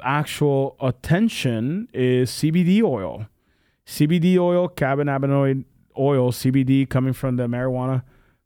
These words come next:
plant, right? Uh, it's known as hemp oil also, uh, cannabis sativa. And I'm gonna do a whole radio show on, uh, C B D oil in the future. But, um, this is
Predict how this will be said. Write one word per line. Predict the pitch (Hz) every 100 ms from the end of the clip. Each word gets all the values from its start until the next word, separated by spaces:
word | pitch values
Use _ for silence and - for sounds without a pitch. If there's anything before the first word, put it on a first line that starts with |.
| _
plant, | - 127 123 135 - -
right? | 117 117 147 - _ _ _ - - - - -
Uh, | 113 110 104
it's | 107 90
known | 120 127
as | 117
hemp | - 120 - -
oil | 123 120
also, | 120 117 - 123 123 120 - - _ -
uh, | 117 107 107
cannabis | - 123 123 117
sativa. | - - 117 - 127 123 123 - - - -
And | 120 120
I'm | 135 127 _
gonna | 151 196
do | 151 151
a | 139
whole | 117 131
radio | 123 123 117
show | - 120
on, | 110 117 113 113 110 _
uh, | 113 107 104 101 98
C | - -
B | 120 117
D | 120
oil | 113 113 101
in | 113
the |
future. | 107 120 113 117 110 - _ _ _ -
But, | 127 139
um, | 135 131 127 120 - _ _ _ -
this | 120 139 170 -
is | 165 156 156 165 -